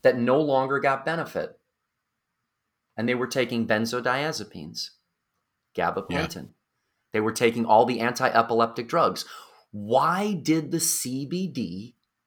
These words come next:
Speaker 1: on top of all of the medication, confer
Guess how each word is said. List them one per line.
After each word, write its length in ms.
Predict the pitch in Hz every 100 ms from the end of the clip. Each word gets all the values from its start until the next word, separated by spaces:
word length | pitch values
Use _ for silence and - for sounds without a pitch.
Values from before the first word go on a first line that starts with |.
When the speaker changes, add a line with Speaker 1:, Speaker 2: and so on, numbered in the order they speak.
| _ _ _ _
Speaker 1:
on 260 | 123 131 123
top 460 | - 151 147 170
of 160 | 190 147
all 300 | 139 151 160
of 160 | 156 143
the 60 |
medication, 960 | 135 143 143 - 151 147 - 78 107 - _ _ _ _ -
confer 880 | 143 123 - - 185 120 98 113